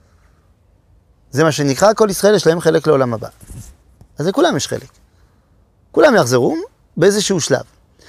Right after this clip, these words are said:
שואל הארי ז"ל, איך זה יכול להיות שלכל ישראל יש להם חלק לעולם הבא? ומי שאין לו? כי הגמרא אומרת, "ואלו שאין להם חלק לעולם הבא." אז אומר הארי, בסופו של דבר, כל ישראל יש להם חלק לעולם הבא.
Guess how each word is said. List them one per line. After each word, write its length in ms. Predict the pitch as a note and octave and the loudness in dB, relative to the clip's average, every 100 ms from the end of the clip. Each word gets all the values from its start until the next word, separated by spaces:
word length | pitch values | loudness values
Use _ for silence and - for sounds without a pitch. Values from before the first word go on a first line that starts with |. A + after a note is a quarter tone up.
| - - _ | -20 -20 _
שואל 240 | - D#3 F3+ | 0 2 4
הארי 300 | C#3+ C3 D3 | 2 0 0
ז"ל, 280 | C3+ C#3+ D#3+ _ | 2 0 -2 _
איך 80 | E3+ | -4
זה 120 | D#3+ D#3 | 2 0
יכול 240 | C#3+ D#3+ | 2 2
להיות 200 | D3+ C3 | 2 0
שלכל 760 | - B2+ B2 _ C3+ B2+ E3+ C#3+ | 0 -2 -2 _ -2 2 2 0
ישראל 260 | - D3+ | 0 0
יש 120 | C3+ | 0
להם 140 | C#3 C3+ | -2 -2
חלק 240 | C3+ B2+ | -4 0
לעולם 240 | B2+ B2 A#2 | 2 2 0
הבא? 180 | G2+ - _ _ _ _ _ _ B2 | -8 -12 _ _ _ _ _ _ -4
ומי 200 | C#3+ D#3 | -2 0
שאין 260 | C#3+ C#3 C3 | 2 4 2
לו? 160 | B2+ - _ _ _ _ _ _ _ _ _ _ _ | -2 -6 _ _ _ _ _ _ _ _ _ _ _
כי 80 | C3+ | -2
הגמרא 240 | B2 D#3 | 0 2
אומרת, 340 | E3+ E3 G3+ B2 | 4 4 2 4
"ואלו 260 | C#3+ B2 | 4 4
שאין 260 | - D3+ F3 | 2 2 2
להם 200 | E3 D#3+ | 0 -4
חלק 260 | D#3 D#3 C#3+ | -4 -4 -2
לעולם 240 | C#3 B2 | 0 -2
הבא." 140 | A2 - _ _ - - - | -4 -10 _ _ -20 -20 -6
אז 80 | E3+ | -2
אומר 140 | D#4 | 0
הארי, 520 | C4+ A#3 A#3+ D4+ C#4 G4+ C#4+ | 0 0 0 -2 -6 -10 -6
בסופו 800 | C#3+ E3 - D#3+ - - E4+ | -4 -4 -2 -4 -2 -2 -2
של 200 | G#3 F3 | -4 -6
דבר, 380 | D#3 D3+ E3 G#3+ | -2 -2 0 -2
כל 160 | - E3+ | -2 -6
ישראל 280 | D3 D3+ D#3+ | -4 -2 -2
יש 120 | B2+ | -2
להם 120 | C#3 | -4
חלק 220 | C3 C3+ B2 | -4 -6 -2
לעולם 200 | B2 A#2 | -2 -2
הבא. 140 | G#2 | -8